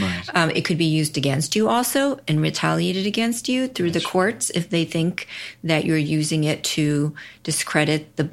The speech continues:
Speaker 2: abuser parent or if they don't believe there's abuse.
Speaker 1: Right.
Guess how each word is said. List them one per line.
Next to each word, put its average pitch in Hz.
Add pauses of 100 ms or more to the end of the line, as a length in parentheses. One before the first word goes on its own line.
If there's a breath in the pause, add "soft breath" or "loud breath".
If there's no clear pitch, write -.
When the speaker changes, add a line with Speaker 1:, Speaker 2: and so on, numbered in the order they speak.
Speaker 2:
abuser 147
parent 160
or 180
if 151
they 151
don't 147
believe 143
there's 170
abuse. 196 (180)
Speaker 1:
Right. 180